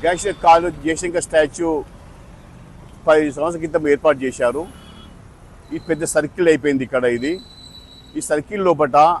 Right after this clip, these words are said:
ఐఎంఏ బిల్డింగు, నర్సింగ్ కాలేజు, నర్సింగ్ కాలేజ్ హాస్టలు, ఆ నర్సింగపూర్ రోడ్డు, భవానీ నగరు, రిజిస్ట్రేషన్ ఆఫీసు, డాక్యుమెంటరీ రైట్స్ ఆఫీసులు ఎన్నో ఉన్నాయి ఇక్కడ. నిత్య రద్దీతో ఉండే ప్రాంతం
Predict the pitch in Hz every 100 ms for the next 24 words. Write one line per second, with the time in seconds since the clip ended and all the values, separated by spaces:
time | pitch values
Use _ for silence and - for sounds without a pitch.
0 | 117 131 156 170 160 143 143 139 131 147
1 | 170 - - - - - - 135 135 175
2 | 165 151 139 123 143 165 - - - -
3 | - 127 139 180 170 165 160 120 139 139
4 | 156 127 147 175 - - - - - -
5 | 135 139 135 180 180 165 160 151 143 131
6 | 135 160 170 - - 113 113 131 143 175
7 | 170 143 127 123 151 170 - - - 113
8 | 139 165 190 165 156 147 139 127 151 170
9 | 170 - - - 120 120 147 151 - 180
10 | 165 160 143 139 131 139 139 123 139 165
11 | 180 - - - - 147 170 156 151 143
12 | 127 135 175 175 - - - - 147 -
13 | 185 156 156 160 175 165 151 151 143 135
14 | 147